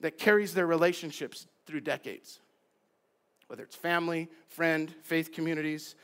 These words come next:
other things. And so we're wanting to talk about that today. This is really important to be a peacemaker, ultimately because it's about God.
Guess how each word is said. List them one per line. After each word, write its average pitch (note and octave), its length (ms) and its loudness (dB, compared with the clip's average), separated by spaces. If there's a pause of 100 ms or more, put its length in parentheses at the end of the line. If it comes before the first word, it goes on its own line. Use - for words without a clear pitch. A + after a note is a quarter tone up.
(280)
other D#3+ 200 2
things. F3+ 260 2
And G3+ 80 0
so A#3 240 6 (240)
we're C#4 120 6
wanting C#4 240 4
to - 120 0
talk B3+ 240 6
about F#3+ 240 4
that D#3+ 140 0
today. C3+ 300 -4 (1400)
This C#4 160 -2
is A#3 40 2
really B3+ 200 6
important A3 680 4
to G3+ 80 -4
be F#3+ 120 6
a F#3 40 6
peacemaker, F#3+ 580 0
ultimately A3 460 4
because G3+ 320 0
it's G#3 140 -2
about F#3 280 4
God. E3 320 6